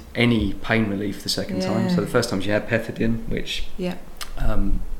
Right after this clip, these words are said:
Speaker 1: I think helped a bit in a way, but she didn't need that the second time.
Speaker 2: No.
Speaker 1: She didn't feel it was, it was necessary.
Speaker 2: I remember her actually asking me not long before she was due, where, 'cause I know some hospital trusts can prescribe pethidine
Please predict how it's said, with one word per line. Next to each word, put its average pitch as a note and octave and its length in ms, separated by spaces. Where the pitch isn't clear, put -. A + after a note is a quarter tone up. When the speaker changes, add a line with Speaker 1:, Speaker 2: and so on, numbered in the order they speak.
Speaker 1:
I - 60
think - 300
helped - 280
a G#2 60
bit A2 240
in - 100
a G2 60
way, G#2 220
but F#2 300
she - 180
didn't G2+ 220
need A2 200
that F#2+ 120
the - 80
second - 280
time. - 200
Speaker 2:
No. - 80
Speaker 1:
She F3+ 60
didn't - 180
feel G#2 180
it G2 100
was, - 380
it A2 100
was F#2+ 120
necessary. G#2 560
Speaker 2:
I A3+ 40
remember C#4+ 260
her B3 180
actually G3+ 300
asking G#3 400
me D3 260
not E3 260
long F3+ 220
before E3 640
she - 160
was D#3 100
due, D#3 360
where, D#3+ 260
'cause F3 120
I F3+ 140
know F#3 140
some F3 460
hospital F3 380
trusts - 480
can E3 240
prescribe D#3 640
pethidine D#3+ 520